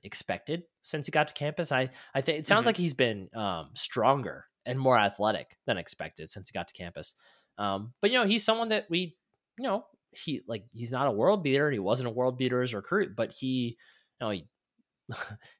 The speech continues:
Speaker 1: lit the state of Iowa on hi-, on fire, basically, as a high school quarterback. Like, he, he <laughs> dominated. So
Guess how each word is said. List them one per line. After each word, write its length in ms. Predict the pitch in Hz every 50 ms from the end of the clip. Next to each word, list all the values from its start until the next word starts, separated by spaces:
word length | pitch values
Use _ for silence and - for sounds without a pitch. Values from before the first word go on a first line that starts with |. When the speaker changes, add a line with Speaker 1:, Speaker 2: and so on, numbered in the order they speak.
| _
Speaker 1:
lit 260 | - 90 101 143 170
the 60 | - 131
state 260 | - - 156 156 139
of 80 | 110
Iowa 300 | 104 107 147 165 143 117
on 240 | 104 104 101 101 104
hi-, 180 | 92 110 123 127
on 260 | - 117 113 120 123
fire, 380 | - - 98 127 190 170 98 90
basically, 420 | 87 92 98 104 - - 113 104
as 100 | 101 95
a 80 | 82 85
high 120 | 107 123
school 260 | 123 - - 110 101
quarterback. 540 | - - 113 156 147 90 80 78 90 107 -
Like, 160 | 104 95 95
he, 360 | - 117 113 110 107 92 95 123 _
he 240 | - 123 123 117 101 92 _ _
<laughs> 160 | _ 147 131
dominated. 680 | 120 101 98 131 175 165 101 87 87 82 85 85 - - _ _ _ _ -
So 460 | - - 147 123 117 107 95 87